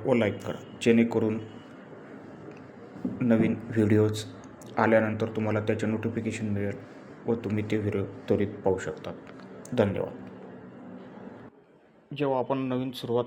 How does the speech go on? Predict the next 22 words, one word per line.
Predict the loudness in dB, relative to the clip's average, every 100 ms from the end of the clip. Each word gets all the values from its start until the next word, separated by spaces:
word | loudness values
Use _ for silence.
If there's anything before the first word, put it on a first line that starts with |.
| 0
करतो | -2 0
मार्केटमध्ये, | 0 -2 -4 -6 -8 -8
सर्वात | -8 -2 -2 -2
महत्त्वाचा | -2 -2 -2 -2 -4
प्रश्न | -4 -6 -4 -6
असतो | -8 -8 -8 -8 -14 -12
की | -10 -10
शेअरची | -2 0 0 -4 -8 -8
खरेदी | -2 0 2
विक्री | 0 -2 -4
कशी | -6 -6
करावी. | -6 -8 -8 -10 -14 _ _ _ _ _ _ -20 -20 -20 _
तर | -2
आज | 2
आपण | 2 2 2
जाणून | 2 0
घेणार | 0 0 0 -2
आहोत, | -4 -6 -12 -10
आपलं | -6 -2
जे | 0 0
पण | 0 -2
कोणतं | -2 -4 -2